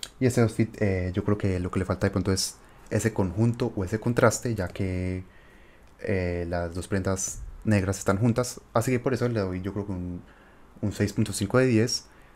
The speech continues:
porque de pronto el outfit estaría mucho mejor si, por ejemplo, fueran negros los zapatos y blanco el pantalón. Podría ser muy mejorable el outfit, aunque también es muy bueno para todo tipo de ocasiones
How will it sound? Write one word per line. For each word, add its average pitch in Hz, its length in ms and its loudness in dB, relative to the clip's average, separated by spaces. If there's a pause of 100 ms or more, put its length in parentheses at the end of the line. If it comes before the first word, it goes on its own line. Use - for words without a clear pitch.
(180)
porque - 200 2
de - 20 4
pronto 104 220 4
el 101 60 6
outfit 101 500 2
estaría 95 260 -2
mucho 98 240 -2
mejor 107 320 2
si, - 80 -4
por 104 160 -2
ejemplo, 92 640 -2
fueran 98 380 0
negros 101 280 0
los 104 120 -2
zapatos 113 440 -2
y 92 120 -6
blanco 87 280 -4
el 92 60 -4
pantalón. 85 480 -4 (680)
Podría 87 340 -4
ser 92 300 -4
muy 95 420 0
mejorable 107 380 4
el 151 80 4
outfit, 156 260 2 (380)
aunque 117 200 4
también 95 280 4
es 92 40 4
muy 95 160 4
bueno 95 440 2
para 85 360 -4 (500)
todo 87 180 0
tipo - 180 -2
de - 40 -2
ocasiones 85 420 -4